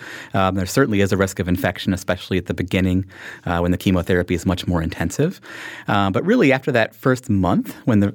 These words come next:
uh, until the leukemia is in remission, after which we really advise children to try to have as normal a life as possible.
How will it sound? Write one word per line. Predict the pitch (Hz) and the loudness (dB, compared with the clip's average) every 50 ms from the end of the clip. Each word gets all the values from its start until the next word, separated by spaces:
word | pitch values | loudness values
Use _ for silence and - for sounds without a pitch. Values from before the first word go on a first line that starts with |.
| - - | -4 -4
uh, | 110 110 104 98 92 90 90 78 - | -2 0 2 2 2 2 0 -2 -2
until | 107 104 - 131 113 | -2 0 2 2 2
the | 107 | 2
leukemia | 101 95 - - 135 117 107 98 | 0 -2 0 2 4 4 4 2
is | - 104 | 0 0
in | 95 | 2
remission, | 101 135 - - - - 120 113 117 - - - - | 2 4 2 2 2 0 0 0 -2 -4 -8 -6 -4
after | - 151 208 - - - | -2 -2 -2 -2 -2 0
which | 135 117 110 - | 2 2 2 0
we | - 113 | 0 0
really | 110 127 143 151 143 135 - - - | 2 2 4 4 4 4 2 2 0
advise | - 104 95 92 92 101 113 113 | -2 -2 0 0 0 0 0 -2
children | - - - 107 101 98 | -4 -2 0 0 2 2
to | 98 92 | 0 -2
try | - - 98 104 | -2 -2 -2 -2
to | 120 | -2
have | 113 110 101 98 95 - | -2 -2 -2 -2 -4 -4
as | - 101 98 101 104 - - | -2 -2 0 -2 -2 -2 -2
normal | 101 104 104 101 92 92 | 0 0 2 2 2 2
a | 90 | 2
life | 87 87 95 - - | 2 0 0 -2 -4
as | 104 - | -6 -6
possible. | - 87 87 - - 143 175 240 | -4 -4 -4 -2 -2 -4 -4 -6